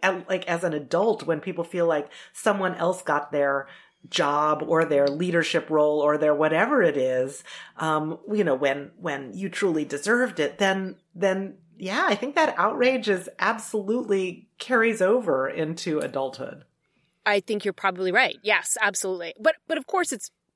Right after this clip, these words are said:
Speaker 2: probably also tied to the fact that we have these horrifying memories of these injustices happening to us when we're little too, which is, like, when we kind of first learn about that pain. But I, I also think, like, the other thing about this story and the reason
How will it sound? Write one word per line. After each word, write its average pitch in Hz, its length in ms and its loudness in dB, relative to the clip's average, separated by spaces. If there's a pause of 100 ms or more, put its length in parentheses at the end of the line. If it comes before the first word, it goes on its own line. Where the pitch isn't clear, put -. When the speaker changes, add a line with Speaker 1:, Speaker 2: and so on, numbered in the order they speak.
Speaker 2:
probably 175 380 -2
also 175 240 -2
tied 170 300 -2
to 170 100 -8
the 165 100 -6
fact 160 240 -2
that 160 80 -12
we 165 100 -8
have 170 240 -2
these 160 240 -10
horrifying 160 560 -6
memories 175 440 -4
of 165 240 -6
these 185 160 -4
injustices 175 560 -6
happening 160 360 -6
to 160 120 -12
us 160 100 -14
when 165 120 -14
we're 160 100 -6
little 170 300 -4
too, 151 340 -2
which 135 240 -14
is, 175 160 -6
like, 170 220 -4
when 165 180 -8
we 165 240 -14 (320)
kind 185 200 0
of 160 120 -8
first 170 260 -2
learn 175 280 0
about 160 200 -4
that 156 160 -4
pain. 156 440 -10 (720)
But - 120 2 (260)
I, 311 120 -6 (120)
I 302 100 -2
also 403 240 0
think, 370 260 2
like, 247 200 0
the 220 120 2
other 294 160 0
thing 392 160 2
about 269 200 2
this 233 140 0
story 196 360 0
and 180 80 0
the 175 60 -2
reason 180 280 0